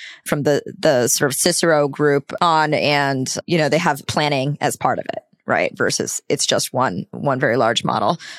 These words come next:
They expect to do all the reasoning. You were actually saying, like, you know, you, you basically make, like, sometimes controversial, like, long-term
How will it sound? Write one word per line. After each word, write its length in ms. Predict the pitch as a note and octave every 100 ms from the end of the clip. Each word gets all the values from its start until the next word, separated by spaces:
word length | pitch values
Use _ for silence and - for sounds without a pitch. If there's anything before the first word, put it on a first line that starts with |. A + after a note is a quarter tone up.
| -
They 80 | D3+
expect 260 | - C#3
to 80 | -
do 160 | D3+ C#3
all 80 | B2
the 80 |
reasoning. 540 | A2 A2+ - G2 C#2 F3+ - - - - F#3+
You 140 | G#3
were 60 | G#3
actually 300 | G3 - F#3+
saying, 320 | - F3+ F3+
like, 260 | E3+ F3 -
you 80 | F#3
know, 240 | E3 D3+
you, 380 | - A2+ C#3+ A#2+
you 340 | D#3 G#3 D#3+ F#3+
basically 380 | A3 B3 A3
make, 400 | F3+ F3 G3 -
like, 380 | F#3+ F3 D#3+ - - - -
sometimes 360 | G#3+ A#3 G#3+
controversial, 680 | - G3 D#3+ E3 G3+ E3+ D#3+
like, 160 | D3+ D#3+
long-term 960 | D#3 E3 F3+ F3+ E3+ E3 D3+ D#3 C#3+